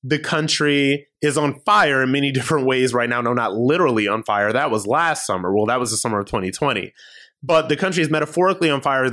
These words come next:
in a lot of different ways, is because there's not enough progressives in power, and that they just did not go far enough.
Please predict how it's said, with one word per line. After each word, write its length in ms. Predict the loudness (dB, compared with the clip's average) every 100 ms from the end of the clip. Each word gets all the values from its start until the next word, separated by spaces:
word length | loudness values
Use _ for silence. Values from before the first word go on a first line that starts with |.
| -2
in 80 | 0
a 60 |
lot 160 | 0 0
of 80 | 0
different 220 | 0 0
ways, 280 | 2 0 -2 -10 -2
is 120 | 0
because 280 | 2 0 2
there's 180 | 0
not 240 | 2 2 2
enough 300 | 2 0 -2
progressives 500 | -2 0 0 0 0
in 140 | 0
power, 480 | -2 0 0 0 -4 -14 -16 -6
and 220 | -4 0
that 360 | 0 0 -4 -8 _ _ _ _ -10
they 300 | -2 0 0
just 420 | 2 0 0 -2
did 180 | 0 0
not 300 | 0 -2 0
go 160 | 0
far 480 | 0 0 2 4 2 -2
enough. 640 | -2 -2 -2 -4 -12 -20